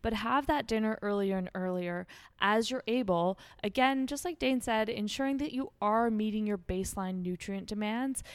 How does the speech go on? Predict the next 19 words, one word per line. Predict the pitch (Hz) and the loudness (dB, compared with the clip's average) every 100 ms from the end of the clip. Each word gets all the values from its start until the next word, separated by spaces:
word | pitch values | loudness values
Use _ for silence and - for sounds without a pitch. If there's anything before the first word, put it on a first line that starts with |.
| - | -10
and | - 208 202 | -2 0 2
not | 202 208 - | 2 0 0
now | 202 190 196 | 0 2 2
just | 185 185 - - - | 0 -6 -6 -18 -8
eliminating | 196 202 208 214 208 196 190 185 180 - - | -2 2 4 2 2 0 0 -4 -8 -12 -2
a | 190 | 0
host | 180 202 190 - 202 | 2 4 2 2 2
of | 190 185 180 - _ _ - | 4 4 0 -12 _ _ -2
calories | 302 349 294 226 214 | 4 6 8 6 4
that | 214 | 4
are | 202 | 4
actually | 196 202 226 214 | 4 2 -2 -2
delivering | 196 185 175 190 190 190 - | 0 0 2 2 2 0 -6
really | 180 226 220 | 0 2 4
necessary | 196 185 - 190 175 | 2 0 0 2 2
nutrients | 175 165 - 170 - | 0 -4 -4 -4 -2
to | 196 | -2
your | 185 | -2
body. | - - 208 | -2 -4 -6